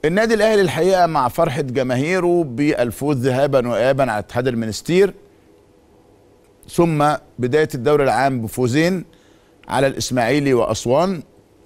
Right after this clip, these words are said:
منهم عرض جيد جدًا أمام الإسماعيلي وعرض أقل من المتوسط أمام أسوان، ثم فوز ولا أروع وعرض ولا أحلى أمام الزمالك في السوبر، وعودة الانتصارات والبطولات للنادي الأهلي مرة أخرى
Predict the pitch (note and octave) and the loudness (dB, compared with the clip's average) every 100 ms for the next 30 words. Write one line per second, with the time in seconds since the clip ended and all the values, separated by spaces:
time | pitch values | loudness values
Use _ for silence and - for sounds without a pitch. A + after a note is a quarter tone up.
0 | _ _ - - B2+ D3 B2+ G#2 C3+ B2 | _ _ -16 -4 -2 0 0 -2 -2 0
1 | C3 D3 C3 G#2+ C#3+ C3 A#2+ A2+ C#3 C3+ | 0 2 0 -2 -2 -2 -2 -2 -2 -4
2 | A#2+ A2 G#2 C#3 E3+ E3+ A#2 B2+ C3 A2 | -6 -4 -2 0 0 0 0 -2 -2 -4
3 | G#2 - C3 B2 A2 A2 B2+ - - A2+ | -4 -4 -2 -2 -4 -2 -4 -4 -6 -4
4 | C#3 G#2+ - B2+ E3+ F#3 - _ _ _ | -4 -6 -4 0 0 -4 -10 _ _ _
5 | _ _ _ - C3 A2+ - D3+ E3 C#3+ | _ _ _ -4 -2 0 -2 0 0 2
6 | C3 - C#3+ D3+ C#3+ A#2 G2+ C3+ B2 C3+ | 2 2 2 2 0 0 -2 -2 0 0
7 | B2 A2+ A2+ A#2 G#2 A#2 C3+ A#2+ A#2+ B2 | 2 0 0 -2 -2 -2 -2 -2 -2 0
8 | C#3 C3+ - C3 - - D#3 D#3+ D3+ D3+ | 0 0 -2 -4 -4 -4 -2 0 2 2
9 | G2+ A2+ B2 B2 G#2+ G#2 - A2+ C3 B2 | 2 0 0 -4 -6 -8 -4 0 0 0
10 | A2 G2 - A2+ B2 B2 A2+ A#2+ A#2+ - | -2 -4 -4 -2 -2 -2 -4 -2 -4 -2
11 | C3 B2+ A2+ A#2+ B2 G2+ D#3 D#3+ F#3+ | -4 -2 -4 -2 -2 0 0 0 0